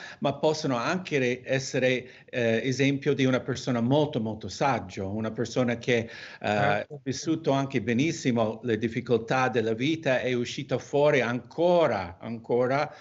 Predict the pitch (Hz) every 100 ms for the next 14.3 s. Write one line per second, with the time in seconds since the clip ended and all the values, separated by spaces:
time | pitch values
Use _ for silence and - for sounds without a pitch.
0 | - - 123 123 120 113 117 113 110 113
1 | 135 131 127 107 - 107 113 98 95 95
2 | 92 107 - 135 127 113 107 104 104 107
3 | 104 107 104 110 190 175 107 - 92 85
4 | 87 90 104 95 95 92 87 90 90 139
5 | - - 85 82 78 85 87 - - 220
6 | 151 135 127 175 180 147 123 127 135 135
7 | 135 170 170 147 127 120 - 147 135 131
8 | 127 139 135 131 180 156 143 127 - 135
9 | 147 151 135 139 131 127 127 127 127 117
10 | 123 123 131 120 127 123 123 123 117 113
11 | 107 135 131 139 135 143 139 143 147 160
12 | 147 202 202 156 135 135 131 127 127 127
13 | 139 147 165 139 131 123 - 131 127 -
14 | 127 127 123